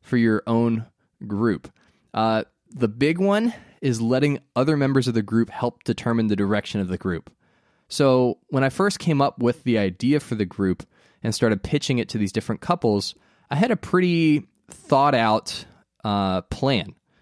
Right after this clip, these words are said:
And I kinda had an idea of what I wanted to do with the group. But in that first meeting, when we started talking, there were some things that came up that I hadn't really thought about. There were some suggestions that were, like, really fantastic suggestions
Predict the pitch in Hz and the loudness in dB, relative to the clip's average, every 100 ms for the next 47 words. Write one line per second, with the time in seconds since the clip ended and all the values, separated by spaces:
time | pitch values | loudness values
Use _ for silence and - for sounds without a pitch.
0 | _ _ _ 107 104 107 104 110 - 147 | _ _ _ -4 -2 -2 -2 -6 -4 -4
1 | 135 139 139 123 110 120 131 117 110 101 | -2 0 0 0 0 2 2 0 -2 -2
2 | 104 120 - 113 107 110 101 104 98 180 | 0 0 0 0 0 0 -2 -4 -2 0
3 | 156 98 92 90 85 - - _ _ _ | 0 0 -6 -6 -8 -8 -20 _ _ _
4 | - _ - 147 147 165 180 - 202 - | -20 _ -4 -2 0 -2 -4 -2 -2 0
5 | 147 180 151 120 123 - 143 120 - 139 | 0 2 2 2 2 2 0 -2 -6 -2
6 | 135 - 92 90 - _ _ _ _ - | -2 -2 -4 -4 -10 _ _ _ _ -4
7 | 131 139 147 143 147 135 214 202 156 170 | 0 2 4 2 0 0 0 0 -2 0
8 | 196 156 - 113 131 131 123 127 - 151 | 2 0 0 0 0 0 0 0 2 2
9 | 131 - - - - _ 117 120 - 117 | 2 -4 -8 -14 -20 _ 0 0 0 -2
10 | - 104 135 131 - 95 92 101 107 101 | -2 0 -2 -2 -2 -2 -2 -6 -2 -2
11 | 92 - - _ - 131 175 151 135 117 | -2 -6 -16 _ -2 2 4 2 0 -2
12 | 127 139 - - 104 139 156 - 90 - | -2 -4 -4 -6 -2 -2 -2 -2 -4 -4